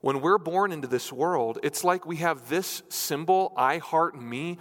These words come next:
branded on our souls. And if you've seen infants or children, no one had to teach them that.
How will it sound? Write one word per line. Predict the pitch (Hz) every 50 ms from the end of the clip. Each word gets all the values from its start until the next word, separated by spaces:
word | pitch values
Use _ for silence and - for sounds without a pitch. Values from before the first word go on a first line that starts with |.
| - - -
branded | - 123 127 151 170 180 175 185 156
on | 151 156 143
our | 127 113
souls. | - - - - 123 117 127 123 113 - - - - - - - - - _ _ _ _ _ - - _ - - - - - - - _ _ _ _ _ _ _ _ - 180
And | 175 170
if | 160 170
you've | 170 165 -
seen | - - - 180 190 208 185
infants | - - 151 175 175 - 190 185 180 -
or | 156 135
children, | - - 156 151 160 160 185 190 185 185 - - - - 120
no | 127 131 165 208
one | 226 220 208
had | 175 170 185 185 165
to | 165
teach | - - 190 208 208 - -
them | - 170 147 -
that. | - - - - - - - -